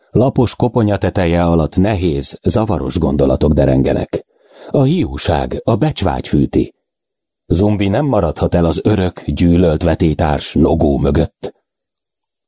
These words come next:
Nem tudni ugyan, mire jó Nogónak az a nyomorult, gyenge teremtés. Bármelyik hordatag félkézzel is agyonvághatná, ha Nogó nem őrizné olyan féltékenyen, és ha az a szörtelen tűzgyújtó.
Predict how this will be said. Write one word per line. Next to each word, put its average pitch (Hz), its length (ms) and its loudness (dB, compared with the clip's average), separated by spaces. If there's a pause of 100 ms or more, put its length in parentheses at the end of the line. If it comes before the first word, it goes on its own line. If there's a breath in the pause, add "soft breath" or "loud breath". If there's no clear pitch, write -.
(100)
Nem 175 320 2
tudni 92 340 0
ugyan, 82 440 0
mire 104 360 2
jó 85 200 0
Nogónak 90 520 2
az 95 120 0
a 82 80 2
nyomorult, 82 680 0
gyenge 82 340 2
teremtés. 76 720 0 (380 loud breath)
Bármelyik 101 560 2
hordatag 104 520 0
félkézzel 85 640 0
is - 120 0
agyonvághatná, 73 880 0 (200)
ha - 140 0
Nogó 127 320 2
nem 156 180 2
őrizné 90 460 2
olyan 123 220 2
féltékenyen, 71 800 -2 (420 loud breath)
és 92 200 0
ha 110 100 -2
az 87 160 0
a 85 60 0
szörtelen 80 580 0
tűzgyújtó. 73 840 -2